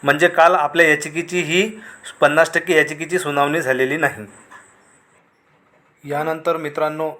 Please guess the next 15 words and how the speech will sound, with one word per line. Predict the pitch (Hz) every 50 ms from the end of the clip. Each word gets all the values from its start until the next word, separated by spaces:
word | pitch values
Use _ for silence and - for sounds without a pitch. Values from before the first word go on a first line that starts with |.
| -
दोन | 147 131 139 147 147 135
हजार | 123 123 147 151 160 156 - -
सतरामधील | - - 135 127 127 143 151 151 151 151 147 156 156 165 -
माजी | 156 139 131 127 127 127 - 147
सैनिक | 139 139 139 143 151 151 147 - - _ _ _ _ _ _ _ _ _ - 151
जागांचा | 123 131 123 123 135 139 135 139 156 139
कन्व्हर्ट | - - - - 139 135 135 139 147 151 151 147
राऊंड | - 139 135 135 139 143 143 - - _ _ - _ _ _ _ _ _ _ _ _ _ -
अजून | 117 123 139 151 156 156
लागायचा | 151 139 135 127 139 139 - 151
बाकी | 139 139 135 135 - 147
आहे | 143 139 123 131 131 120 - - _ _ - _ _ _ _ _ _ _ _ -
आणि | 135 143 156
हा | 147 151 165 170
राऊंड | 165 160 170 175